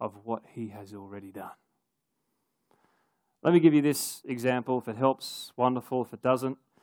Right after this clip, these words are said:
there's not many things in my life that I would say I'm afraid of. And even the things I'm about to tell you, I'm not really that afraid. You know, maybe just a little bit.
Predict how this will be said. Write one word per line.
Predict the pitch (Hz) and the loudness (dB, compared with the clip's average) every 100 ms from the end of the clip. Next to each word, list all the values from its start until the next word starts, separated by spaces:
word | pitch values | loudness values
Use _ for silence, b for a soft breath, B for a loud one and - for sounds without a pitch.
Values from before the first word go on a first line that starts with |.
| _ _ _ | _ _ _
there's | 165 160 - - - | 4 4 0 -10 0
not | 208 254 - | 4 4 4
many | 170 202 208 196 | 2 4 4 0
things | - 175 170 139 | -2 -2 0 -2
in | 143 143 | -2 2
my | 143 135 | 2 4
life | 113 104 107 | 4 4 2
that | 123 113 | -2 0
I | |
would | 107 - | -2 -6
say | - | -6
I'm | 113 107 | -6 -6
afraid | 104 - 113 107 | -12 -6 -4 -2
of. | 107 123 | -2 2
And | 180 | 2
even | 202 | 4
the | 185 | 0
things | - 160 139 | 0 -4 -2
I'm | 131 | -2
about | 123 - | -2 -4
to | |
tell | - 120 | -8 -4
you, | 117 | -2
I'm | 147 | -4
not | 175 | -10
really | 113 117 135 123 117 | -10 0 2 4 2
that | 107 107 | -2 -6
afraid. | - 123 117 143 170 _ | -4 -2 0 -2 -8 _
You | 143 | -6
know, | |
maybe | 160 156 | -6 -8
just | 127 - | -8 -4
a | |
little | 113 175 196 | 0 2 2
bit. | 226 - | -2 -8